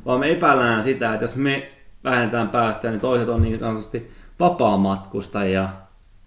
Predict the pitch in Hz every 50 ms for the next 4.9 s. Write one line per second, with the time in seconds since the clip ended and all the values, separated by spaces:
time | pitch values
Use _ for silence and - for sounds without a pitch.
0 | - - - - - - _ _ - - - - - - - - - - - -
1 | - - - - - - - - 131 - 170 190 226 220 185 139 - 139 123 110
2 | - 117 104 98 - 113 110 110 123 139 147 151 - - - - - 147 147 143
3 | 156 151 - 156 151 143 139 139 - 147 151 151 - - - - - - - 160
4 | 180 202 196 165 147 135 131 123 127 127 127 127 123 123 135 127 127 -